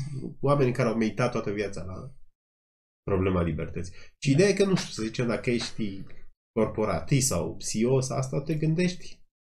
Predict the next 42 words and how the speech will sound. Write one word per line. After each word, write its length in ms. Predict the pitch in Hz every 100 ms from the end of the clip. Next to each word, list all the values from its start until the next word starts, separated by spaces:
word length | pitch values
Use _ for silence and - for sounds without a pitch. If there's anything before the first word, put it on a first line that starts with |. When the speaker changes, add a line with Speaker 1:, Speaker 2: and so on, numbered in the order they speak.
| _ _ _ _ _ _ _
Speaker 1:
tot 160 | - 123
așa, 360 | - 92 95
am 140 | 127 127
de 60 |
ales 340 | 113 110 135 131
între, 580 | 113 117 110 98 90 - - - -
nu 160 | 127
știu, 220 | - - 98
nazism 640 | 101 95 87 131 117 - 95
reprezentat 580 | 98 92 92 87 104
de 80 | 82
dreapta 500 | 82 131 196 202 180
și, 360 | - 175 156 175 - - - _ _ _ 120
uh, 100 | 117
liberalism 600 | 143 139 143 143 170 156
reprezentat 520 | 147 143 135 135 147
de 80 | 139
stânga 380 | 123 170 165 151
și 100 | 143
parcă 240 | 156 151 156
ar 60 |
fi 100 | -
mai 220 | 202 214
ok, 100 | 139
să 180 | - 151
zicem, 360 | 90 78 - 87
e 60 |
șeful 340 | 90 120 107 101
Facebook, 460 | 104 107 95 90
știi? 240 | - - 139 208 151
Nu, 260 | 254 480 392
libertarianii 500 | 139 101 98 104 127
îți 140 | 175
arată 200 | 196 202
că 100 | 226
nu 160 | 277 320
e 100 | 302
așa, 200 | 170 135
știi? 260 | 131 - 139 - - - - - -
Și 120 | -
că 100 | -
și, 440 | 113 - 170 -